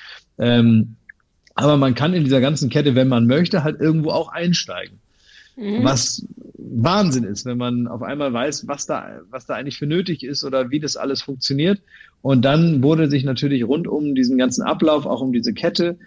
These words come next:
Speaker 1: noch eine, eine, eine Handlung ausgedacht, die vielleicht hier und da in dieser Komprimiertheit, was diesen beiden Menschen da am Ende passiert, vielleicht ein bisschen ungewöhnlich ist, dass all das diesen Menschen passiert.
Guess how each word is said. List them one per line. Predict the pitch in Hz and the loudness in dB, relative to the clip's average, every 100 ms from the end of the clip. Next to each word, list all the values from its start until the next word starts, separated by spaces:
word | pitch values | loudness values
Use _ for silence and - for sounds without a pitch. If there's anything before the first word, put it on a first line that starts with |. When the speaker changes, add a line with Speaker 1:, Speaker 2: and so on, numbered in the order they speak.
| _ | _
Speaker 1:
noch | 135 131 | -2 -2
eine, | 113 123 120 | 0 2 2
eine, | 101 113 | 0 -2
eine | 80 120 | 0 0
Handlung | 113 170 175 | 2 2 2
ausgedacht, | 123 143 - 127 123 - | 2 -2 0 0 -2 0
die | 113 104 _ | 0 0 _
vielleicht | - 147 135 139 139 | 0 4 4 4 0
hier | - 139 | -2 -4
und | 117 | -2
da | 117 123 | -4 -4
in | 127 | -6
dieser | 117 117 | -4 -6
Komprimiertheit, | 127 120 113 127 156 131 131 117 | -6 -4 0 2 2 2 2 2
was | 113 - | -2 -4
diesen | 123 120 | 0 2
beiden | 110 113 131 123 | 2 2 2 2
Menschen | 120 139 - 123 | 0 -2 -4 -4
da | 120 120 | -2 -4
am | 110 | -8
Ende | 110 123 120 | -12 -10 -10
passiert, | 107 104 - 123 _ - - - _ - | -10 -6 -2 -2 _ -20 -20 -20 _ -2
vielleicht | 123 127 135 - - _ _ _ _ - - | 2 4 2 -2 -18 _ _ _ _ -20 -10
ein | 127 | -2
bisschen | 127 139 | 0 2
ungewöhnlich | 151 147 135 135 | 4 4 6 4
ist, | 135 127 | 4 2
dass | 131 104 - | 0 -2 -4
all | 139 165 170 139 | 2 4 4 2
das | 127 120 - - | 0 -2 -4 -6
diesen | - 147 139 | -2 -2 -2
Menschen | 135 131 - | -4 -6 -8
passiert. | 131 120 - 160 | -12 -10 -6 -6